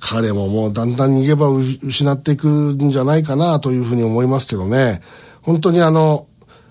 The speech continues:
本当にここまで、ここまでダメダメに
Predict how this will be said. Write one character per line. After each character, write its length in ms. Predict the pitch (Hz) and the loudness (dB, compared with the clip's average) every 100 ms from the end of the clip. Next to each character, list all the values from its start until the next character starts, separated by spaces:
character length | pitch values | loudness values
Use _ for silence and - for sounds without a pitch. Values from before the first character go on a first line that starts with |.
| _ _ | _ _
本 400 | - - 233 262 | -10 0 2 0
当 160 | 214 262 | -2 0
に 100 | 233 | 0
こ 140 | - | -4
こ 200 | - 285 | -4 0
ま 140 | 311 285 | 0 2
で、 320 | 247 147 - _ _ _ _ | 2 2 -4 _ _ _ _
こ 140 | - 180 | -12 -4
こ 240 | 269 302 | 0 2
ま 160 | 330 302 | 2 2
で 180 | 214 | 0
ダ 180 | 151 143 | 2 2
メ 140 | 180 185 | 4 4
ダ 140 | 185 | 4
メ 140 | 190 | 4
に 360 | 190 185 180 | 4 2 0